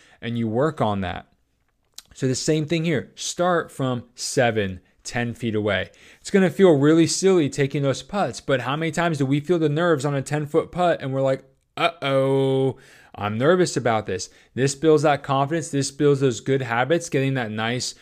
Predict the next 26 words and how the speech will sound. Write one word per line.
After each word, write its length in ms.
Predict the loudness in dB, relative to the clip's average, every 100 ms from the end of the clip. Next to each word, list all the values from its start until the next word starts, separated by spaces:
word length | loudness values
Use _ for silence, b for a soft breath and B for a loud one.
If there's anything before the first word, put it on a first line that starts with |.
| b b
that 240 | -2 -2
the, 140 | -2 0
the, 360 | 0 -2 -6
the 120 | -6
wrist 360 | -2 -2 -2 -4
warmed 440 | -4 -2 -2 -2
up 400 | -2 -2 -4 _ b b b
for 300 | -10 -2 0
your 180 | 2 0
putts 480 | 0 -2 -2 -4 -12 B B
or 160 | 0 2
your 240 | 2 0
arm 300 | -2 -2 -2
warmed 320 | -2 -2 -2
up 200 | -4 -6
for 280 | -10 -4 -2
your 140 | -2
putts. 360 | -6 -6 -8 -10
So 180 | -6 -6
start 380 | -2 0 0 0
close, 420 | 2 4 2 -2 b b
then 120 | -8 -6
move 320 | -2 -2 -2
back, 380 | -2 0 -2 -6
you 80 |
know, 240 | -6 -6